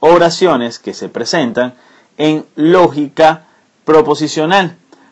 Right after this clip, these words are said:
Luego de que planteas las variables proposicionales y haces las tablas de la verdad, en este caso,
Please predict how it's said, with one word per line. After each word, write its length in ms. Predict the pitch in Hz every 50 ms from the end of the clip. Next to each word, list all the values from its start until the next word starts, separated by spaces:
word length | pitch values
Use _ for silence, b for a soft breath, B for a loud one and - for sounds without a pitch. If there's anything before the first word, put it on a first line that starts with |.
| b
Luego 300 | - 131 143 143 143 156
de 80 | 165 147
que 160 | - 151 139
planteas 480 | 113 143 131 127 123 147 151 151 156 151
las 280 | 156 151 147 139 -
variables 460 | 135 135 127 131 135 135 143 151 156 156
proposicionales 1080 | - 160 156 151 143 147 139 147 151 147 - 156 156 160 147 127 117 117 117 - - -
y 140 | 120 117 117
haces 240 | 117 117 - 135 135
las 200 | 131 117 - _
tablas 400 | - - 147 143 131 117 110 113
de 100 | 113 120
la 160 | 135 139 143
verdad, 440 | 143 147 151 147 139 120 117 - -
en 120 | 95 98
este 220 | 98 98 - 139 127
caso, 340 | 160 147 127 - - 123